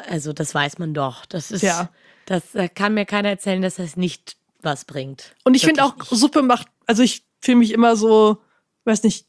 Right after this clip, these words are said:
Speaker 2: wenn ich Suppe koche oder Suppe esse, dann krieg ich immer direkt so einen, weiß ich nicht, so, so ein grundpositives,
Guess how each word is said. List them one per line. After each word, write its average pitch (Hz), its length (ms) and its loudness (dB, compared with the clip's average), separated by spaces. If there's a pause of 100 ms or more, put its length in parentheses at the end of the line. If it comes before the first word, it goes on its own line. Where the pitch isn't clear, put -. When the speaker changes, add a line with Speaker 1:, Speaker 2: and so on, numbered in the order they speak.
(380)
Speaker 2:
wenn 214 120 2
ich 208 120 0
Suppe 269 200 -2
koche 233 240 2
oder 208 160 4
Suppe 220 240 0
esse, 208 220 0
dann 208 80 2
krieg 208 160 0
ich 196 80 -6
immer 208 160 0
direkt 208 300 0
so 214 100 4
einen, 196 400 2 (520)
weiß - 160 0
ich - 60 -14
nicht, 196 120 -6
so, 214 180 2
so 220 120 2
ein 202 100 -2
grundpositives, 247 1400 2